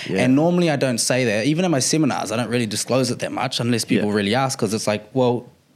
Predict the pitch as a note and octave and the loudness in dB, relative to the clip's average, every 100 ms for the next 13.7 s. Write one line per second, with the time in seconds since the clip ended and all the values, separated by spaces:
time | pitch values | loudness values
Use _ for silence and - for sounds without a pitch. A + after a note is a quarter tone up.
0 | _ - - C#3 C#3 D#3 D3 - G#3 F#3 | _ -20 -8 -6 -2 -4 -4 -2 2 4
1 | F3 D3 A#2 A#2+ A2 D#2+ F2+ - - - | 4 2 0 0 0 -2 -6 -12 -8 -2
2 | D3+ D3+ C3 B2+ A#2+ B2 D#3 D#3 - A2+ | 2 2 2 2 2 0 0 0 -2 -2
3 | A#2 A2+ A2+ A#2+ B2 A#2 A2 G#2 G#2 - | 0 0 0 0 2 0 0 0 0 -6
4 | - - _ _ - D#3 A3+ A#3+ - D3 | -14 -18 _ _ -2 0 0 -2 -2 2
5 | C#3 B2+ A#2+ C#3+ A#2+ C3+ C#3+ B2+ A2 - | 2 2 2 2 0 -2 0 -2 -2 -2
6 | A#2 A#2 G2+ - G#2+ G#2 G2+ F#2+ G#2 G2 | -2 0 -2 -2 -4 -4 -4 -4 -4 -4
7 | - - G#2 F#2+ - B2+ G#2+ - E2+ - | -4 -2 0 0 0 0 0 -6 -8 -8
8 | B1 - - - _ - A#2+ G#2+ G2 G#2+ | -4 -4 -4 -8 _ -4 -2 -4 -4 -2
9 | A#2 A2+ G2+ G#2+ G#2 F#2+ G#2 G2+ G2+ A2+ | 0 0 -2 -2 -2 -2 -2 -4 -2 -2
10 | C3+ F#3 A3 G#2+ G2 D3 C3 A#2+ G#2+ F#3 | -2 -2 -2 0 0 0 0 -2 0 0
11 | E3+ A2+ F#3 - - A#2 - - A3 G3+ | 2 2 -2 -6 -4 -4 -2 0 0 2
12 | D3 A#2 A2 G#2 G#2 G2+ G2+ G2+ G2+ G2 | 0 -2 -2 -2 -2 -2 -2 -4 -2 -2
13 | A#2 D3 C#3+ G2+ G2 G2+ F#2+ | 0 -2 -2 -2 -2 -2 -4